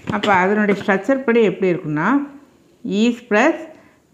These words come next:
being. இந்த ஐஎன்ஜி தான் நமக்கு இங்க being-னு மாறிடுச்சு.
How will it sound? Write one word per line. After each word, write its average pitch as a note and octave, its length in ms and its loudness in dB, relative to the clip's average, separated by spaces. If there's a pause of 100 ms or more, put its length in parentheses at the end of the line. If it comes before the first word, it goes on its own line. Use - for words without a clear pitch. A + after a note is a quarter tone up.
being. G3+ 800 2
இந்த E3+ 240 -2
ஐஎன்ஜி F#3 520 0
தான் G#3+ 240 0
நமக்கு A3 260 -2
இங்க E3 300 -4
being-னு F3 520 0
மாறிடுச்சு. C#3+ 340 -8